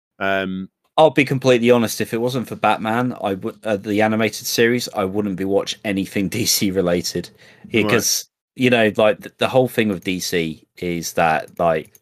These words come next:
Speaker 2: you get, like, superheroes pretending to be people versus Marvel's people tr-, trying to be superheroes, and,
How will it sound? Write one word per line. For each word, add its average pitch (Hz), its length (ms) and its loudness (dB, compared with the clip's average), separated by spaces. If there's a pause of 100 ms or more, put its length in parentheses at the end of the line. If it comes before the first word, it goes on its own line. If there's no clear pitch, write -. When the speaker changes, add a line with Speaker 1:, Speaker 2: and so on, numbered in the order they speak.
(240)
Speaker 2:
you 104 160 2
get, 92 280 2
like, 85 240 0
superheroes 92 760 0
pretending 90 460 -4
to 87 100 -12
be 85 160 -8
people 82 520 -6
versus 82 460 -2
Marvel's 82 600 -2 (240)
people 90 320 -4
tr-, - 120 -14 (180)
trying 87 300 0
to - 120 -14
be 82 180 -4
superheroes, 80 840 -4
and, 73 160 -10